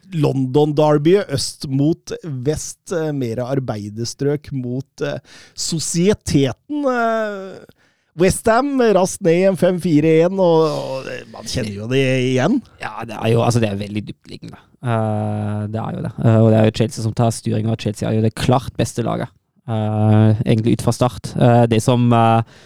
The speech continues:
Speaker 2: det som jeg synes jo var litt skremmende for West Ham, hvor lite press det var på ballføra, eh, og hvor lett det var å komme seg i bakrom, selv om Chelsea var så dypt, eh, selv om West Ham var så dyptliggende.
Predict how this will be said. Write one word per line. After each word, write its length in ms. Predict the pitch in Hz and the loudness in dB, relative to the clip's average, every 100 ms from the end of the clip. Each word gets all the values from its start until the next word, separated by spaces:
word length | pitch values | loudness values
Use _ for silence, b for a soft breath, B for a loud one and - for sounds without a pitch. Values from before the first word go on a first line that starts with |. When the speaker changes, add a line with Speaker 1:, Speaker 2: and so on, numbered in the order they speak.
| B B - | B B -4
Speaker 2:
det 80 | 123 | 0
som 120 | 151 | 2
jeg 160 | 107 107 | 2 0
synes 180 | 131 123 | 0 0
jo 60 | |
var 80 | 127 | 2
litt 140 | 127 - | 0 -2
skremmende 320 | 143 131 113 | 0 2 4
for 80 | 131 | 2
West 100 | 127 - | 2 2
Ham, 80 | 117 | 2
hvor 100 | 117 | 2
lite 160 | 117 | 2
press 380 | - - 110 - | 0 -2 -4 0
det 100 | 127 110 | 0 2
var 140 | 113 | 0
på 120 | - | 0
ballføra, 540 | 123 127 - 120 123 175 - _ | 0 0 0 -2 2 0 -2 _
eh, 320 | 135 127 131 131 | 2 4 4 2
og 180 | 123 120 | -2 0
hvor 140 | 131 131 | 2 2
lett 340 | 185 - - - _ _ | 0 -2 -12 -20 _ _
det 120 | 185 170 | 0 4
var 400 | 120 120 139 147 - _ | 4 6 4 2 -4 _
å 280 | 143 131 139 | 4 6 4
komme 320 | - 175 117 | 2 2 2
seg 160 | 107 123 151 | 2 2 2
i 60 | 135 | 2
bakrom, 400 | 165 143 - 135 | 2 0 2 0
selv 380 | - 160 117 | 2 0 2
om 100 | 127 | 0
Chelsea 320 | 135 117 - 131 | 0 -2 -2 -4
var 80 | |
så 80 | 123 | -2
dypt, 220 | 147 147 | -4 -2
eh, 100 | 147 | 0
selv 220 | 139 147 131 | 2 2 2
om 80 | 139 | 2
West 200 | 135 - | 0 0
Ham 100 | 117 | 2
var 120 | 117 | 0
så 260 | - 127 127 | 2 2 2
dyptliggende. 640 | 127 - - 113 120 196 | 2 -4 -2 0 2 0